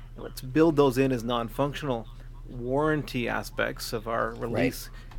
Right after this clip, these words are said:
Speaker 1: so that the minimum equipment list is only, is not only focused on feature. And that's where I think we have been challenged in the past, 'cause if you basically ask the developer to be also the release engineer, the person determining what quality looks like,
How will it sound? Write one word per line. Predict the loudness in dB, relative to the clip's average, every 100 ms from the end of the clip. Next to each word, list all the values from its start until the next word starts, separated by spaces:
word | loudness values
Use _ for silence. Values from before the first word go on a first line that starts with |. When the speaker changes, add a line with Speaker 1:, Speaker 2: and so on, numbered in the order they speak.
| 0
Speaker 1:
so | 4
that | 4
the | 4
minimum | 0 2 4 2
equipment | 0 -2 0
list | -4 -4 -8
is | -6 -4
only, | -2 -2 -4 -10 -14 -8
is | 0
not | 4 6
only | 6 2
focused | 2 0 0 -4
on | -6
feature. | -4 -8 -8 -10 -12 -14 -14 -14 -8
And | 2
that's | 2 2
where | 4 4
I |
think | 4 -2
we | -2 -4 -6
have | -2 -2 -2 -12 -14 -16 -16 -10
been | -8 -4
challenged | -2 2 2 0
in | -6
the |
past, | -4 -2 -2
'cause | -6 -6
if | -6
you | -2
basically | -2 -2 -4 -2
ask | -2 -2
the | -4
developer | 0 0 2 -2
to |
be | -4 -8 -8 0
also | 0 0
the | -4
release | -2 0 0
engineer, | -2 -4 -6 -6 -6 -12 -16 -12
the | -2
person | 0 0 -4 -6
determining | -2 0 2 0 -2
what | -6 -2
quality | 0 0 -2 -6 -6
looks | -6 -6 -8
like, | -8